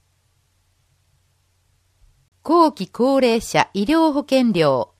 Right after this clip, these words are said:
納付方法の変更について。現在、年金から天引きとなる特別徴収の方でも、口座振替に変更することができます。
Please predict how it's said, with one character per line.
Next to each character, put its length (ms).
納 220
付 140
方 300
法 240
の 120
変 260
更 180
に 140
つ 160
い 80
て。 240
現 300
在、 240
年 260
金 260
か 120
ら 140
天 220
引 160
き 120
と 140
な 120
る 200
特 240
別 220
徴 260
収 240
の 100
方 240
で 120
も、 180
口 220
座 140
振 60
替 240
に 100
変 200
更 220
す 140
る 100
こ 80
と 120
が 100
で 100
き 120
ま 120
す。 160